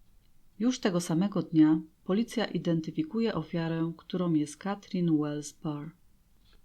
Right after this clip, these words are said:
Katrin Wells Barr była dwudziestotrzyletnią mieszkanką pobliskiej miejscowości Chart, gdzie pracowała w fabryce Pneumatic International,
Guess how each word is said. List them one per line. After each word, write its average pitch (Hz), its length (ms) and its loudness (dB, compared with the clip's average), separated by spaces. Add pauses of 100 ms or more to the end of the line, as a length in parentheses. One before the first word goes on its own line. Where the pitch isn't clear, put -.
(140)
Katrin 254 500 0
Wells 180 260 0
Barr 175 400 -2 (140)
była 185 320 -2
dwudziestotrzyletnią 180 1040 -4
mieszkanką 196 720 -4
pobliskiej 190 500 -4
miejscowości 165 760 -6 (100)
Chart, 160 460 -6 (400)
gdzie 170 220 -2
pracowała 196 560 -4
w 208 40 -18
fabryce 175 520 -6
Pneumatic 165 500 0
International, 160 920 -2